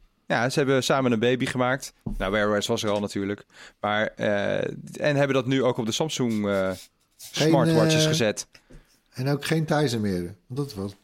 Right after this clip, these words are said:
Speaker 2: nou, dat werkte best oké eigenlijk.
Speaker 1: Ja, dat werkt hartstikke goed. Maar, eh, eh, en het was ook prima volgens mij. Maar goed, eh, twee besturingssystemen in de lucht, of een eigen besturingssysteem in de lucht houden, kost natuurlijk veel geld, hè?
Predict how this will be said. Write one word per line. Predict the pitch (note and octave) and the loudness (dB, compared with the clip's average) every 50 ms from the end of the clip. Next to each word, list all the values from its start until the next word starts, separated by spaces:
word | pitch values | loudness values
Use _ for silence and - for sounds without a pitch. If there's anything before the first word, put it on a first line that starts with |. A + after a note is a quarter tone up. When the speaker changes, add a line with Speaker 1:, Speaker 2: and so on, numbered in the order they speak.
| _ - - - - | _ -14 -14 -10 -6
Speaker 2:
nou, | G#3+ D#3 F2+ | -4 -4 -4
dat | E2 F#2+ | -4 -6
werkte | G2+ G2 F#2 - G#2 | -8 -8 -6 -4 -2
best | A2 G#2+ G#2 | 0 0 0
oké | B2+ A#2 - D3 C#3+ B2 | 0 0 0 0 2 2
eigenlijk. | G2+ G2+ F#2+ F#2 F#2+ G2 - - _ _ _ _ _ - _ _ _ _ _ _ _ _ _ - - _ _ | 0 0 -2 -2 -4 -6 -8 -10 _ _ _ _ _ -20 _ _ _ _ _ _ _ _ _ -20 -20 _ _
Speaker 1:
Ja, | - E3+ D3 | 0 2 2
dat | C3 C3+ A2+ | 2 2 2
werkt | A#2+ C3+ B2+ A#2 | 0 0 0 0
hartstikke | C#3+ C3+ F#3+ G#3 - - G#3 | 0 0 0 0 -2 -2 0
goed. | G3 G#3+ G3 D#3+ - - - - _ _ - | 2 2 2 2 0 -4 -12 -14 _ _ -4
Maar, | - C#3 C#3 C3+ C3 B2+ | 0 0 2 2 2 2
eh, | A#2+ B2+ B2 A#2+ A#2+ | 2 2 2 4 2
eh, | A#2+ E2 D#2+ B2 B2 A#2+ B2 F#2 | 2 2 2 2 2 2 2 2
en | C3 B2 | 2 2
het | B2 A#2 G#2+ G2+ - A#2 - - - | 2 0 -2 -4 -10 -10 -12 -8 -6
was | - C3 C3+ | -4 -2 -2
ook | D3 - - _ | -2 -4 -4 _
prima | - D#3 C#3+ E3 E3 F3+ F#3 F3+ | -2 0 0 2 2 2 2 0
volgens | D3 E3+ F3+ F3 E3 D#3 - | 2 0 0 0 0 -2 -2
mij. | - E3 D#3+ E3 F3+ G3 G#3 - - - - - - - _ _ - A2+ A2 - _ _ | 0 0 0 0 0 -2 -4 -8 -12 -20 -20 -20 -20 -20 _ _ -16 -16 -16 -16 _ _
Maar | - C3 C#3 C#3+ C3+ | -4 0 0 0 2
goed, | - E3 D3+ - - | 2 2 0 0 0
eh, | - - C3+ | 0 0 2
twee | A#2+ - - - E3+ E3+ E3+ | 2 0 -2 0 2 2 2
besturingssystemen | C#3 C#3 - - F#3+ F#3+ F#3+ F3 D#3 - C#3+ - - - D#3 C#3+ C3+ B2 B2 - | 2 0 0 2 2 2 4 2 2 0 -2 -2 0 2 2 4 4 4 2 2
in | - C#3+ | 2 2
de | C3 B2 | 4 4
lucht, | C3 E3+ - - - C#3+ | 4 2 2 2 2 2
of | B2+ A2+ | 2 2
een | C#3 - | 0 0
eigen | C3+ E3 F3 C#3+ | 0 0 0 -2
besturingssysteem | B2+ B2 - F3+ F#3+ F#3 D3 - - D3 C3+ | -4 -2 0 0 0 2 0 0 0 0 2
in | C3 | 2
de | B2+ A#2+ | 2 2
lucht | A#2+ B2+ B2+ - | 2 2 0 0
houden, | C3 A2+ A2+ A2 G#2 G2 G2+ - | 0 0 2 2 2 0 0 0
kost | - D#3+ - - | -2 -2 -2 -2
natuurlijk | - - D3 C3 B2 - | -4 -2 -2 -2 -2 -2
veel | - D3 C3+ B2 A#2+ A2 G2+ | -2 0 2 2 2 2 0
geld, | - - D3 C#3 D#3 G#3 A#3 - | -2 0 0 0 0 0 0 0
hè? | C3+ D3 G3 | 0 0 0